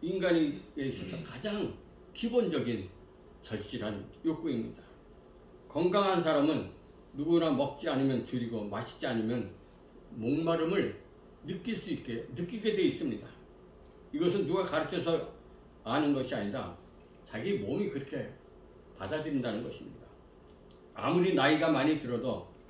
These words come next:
이러한 기본적인 본능은 누구에게나 있습니다. 배고픈 사람은 먹어야 되고 목마른 사람은 물을 마셔야 합니다. 근데 우리에게는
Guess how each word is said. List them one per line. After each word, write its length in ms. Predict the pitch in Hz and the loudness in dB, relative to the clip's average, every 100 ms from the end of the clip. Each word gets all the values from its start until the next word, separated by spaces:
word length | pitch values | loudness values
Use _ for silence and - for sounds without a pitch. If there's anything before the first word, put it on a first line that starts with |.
| - | -6
이러한 320 | 120 135 123 | -2 0 0
기본적인 520 | - 113 117 110 110 | -2 -2 0 0 -2
본능은 480 | 110 104 95 143 95 - - - - - - - | -4 -6 -4 -4 -6 -10 -20 -20 -20 -20 -20 -8
누구에게나 720 | 131 175 226 175 120 98 - | -4 2 4 4 2 -2 -6
있습니다. 440 | - - - - - - - - - - - - - - - - - - - - | -8 -10 -14 -16 -20 -20 -20 -20 -20 -20 -20 -20 -20 -20 -20 -20 -20 -20 -20 -8
배고픈 400 | 117 135 135 139 | -4 -2 -2 -2
사람은 320 | 120 123 127 | 0 0 0
먹어야 400 | 110 107 117 107 | 0 -2 -2 -4
되고 400 | 98 98 104 98 - - - - | -6 -6 -6 -8 -12 -20 -20 -10
목마른 460 | 107 120 110 104 92 | -4 -2 -2 -4 -8
사람은 400 | 95 92 113 139 | -8 -8 -8 -10
물을 180 | 104 110 | -8 -8
마셔야 380 | 92 - - | -8 -10 -10
합니다. 200 | 123 117 - - - - - - - - - - | -10 -12 -16 -18 -20 -20 -20 -20 -20 -20 -20 -8
근데 200 | - 180 | 0 6
우리에게는 800 | 196 143 143 170 151 156 185 113 | 6 6 8 8 6 6 4 2